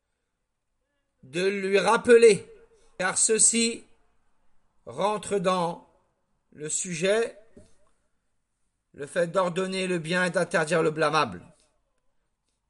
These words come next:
Et celui qui boit et qui mange pendant la journée de Ramadan, ceci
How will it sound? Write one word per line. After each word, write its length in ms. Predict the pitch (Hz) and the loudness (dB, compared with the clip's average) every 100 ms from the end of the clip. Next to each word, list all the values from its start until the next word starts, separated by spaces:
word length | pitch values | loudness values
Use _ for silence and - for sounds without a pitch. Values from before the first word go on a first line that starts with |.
| - | -14
Et 80 | 156 | -8
celui 320 | 196 202 214 | -6 -6 -8
qui 160 | 233 | -8
boit 280 | 185 220 233 | -2 2 4
et 60 | 233 | 2
qui 160 | - | 0
mange 480 | 214 226 220 156 - - _ _ _ _ _ _ _ _ _ _ | 2 4 4 -2 -10 -20 _ _ _ _ _ _ _ _ _ _
pendant 240 | 156 160 180 | -14 -8 -4
la 120 | 180 | -4
journée 340 | 165 196 202 | -4 -4 -4
de 80 | 180 | -2
Ramadan, 640 | 185 185 190 190 190 190 - _ _ _ _ _ _ _ _ _ | 0 0 0 2 0 -4 -18 _ _ _ _ _ _ _ _ _
ceci 800 | - - 175 - 214 240 247 - | -18 -10 -4 -4 -2 -2 -4 -10